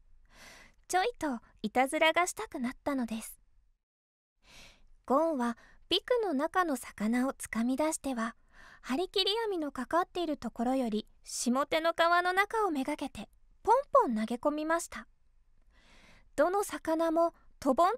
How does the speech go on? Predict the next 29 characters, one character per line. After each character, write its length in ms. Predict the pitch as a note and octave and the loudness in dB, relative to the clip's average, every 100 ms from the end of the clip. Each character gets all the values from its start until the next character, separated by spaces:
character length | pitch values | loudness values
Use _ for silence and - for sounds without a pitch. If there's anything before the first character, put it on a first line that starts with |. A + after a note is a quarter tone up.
| - | -2
と 140 | G4 | -2
音 240 | D#4+ - E4+ | -2 2 2
を 60 | |
立 160 | E4 G#3+ | 2 -2
て 140 | G#3 | -4
な 120 | A#3+ C#4 | -4 -4
が 160 | C4 | -4
ら 200 | A3 A3+ _ _ _ | -4 -6 _ _ _
濁 260 | A3+ A#3 F4 | -2 2 2
っ 80 | |
た 140 | - F4+ | 2 -2
水 300 | G#3 G#3 C#4+ | -2 -2 -2
の 100 | F4+ | 0
中 300 | F#4+ G4+ G#4+ | 0 0 -4
に 100 | A#3+ | -2
潜 280 | G3 G#3 C4+ | -4 -2 -2
り 100 | D#4+ | 0
込 160 | E4+ | -2
み 100 | E4+ | 0
ま 160 | F4 G4+ | -2 -2
し 100 | - | -6
た。 240 | D4 C4 _ _ _ _ _ _ _ _ _ _ _ _ _ _ - | -10 -10 _ _ _ _ _ _ _ _ _ _ _ _ _ _ -12
一 280 | A3+ - E4+ | -8 -4 2
番 280 | E4+ F4+ F#4+ | 4 4 0
し 160 | F#4+ | -2
ま 180 | F4+ F#4+ | 2 2
い 80 | G4 | 0
に 220 | G4 F#4+ - _ | -4 -8 -12 _
太 260 | - - | -20 2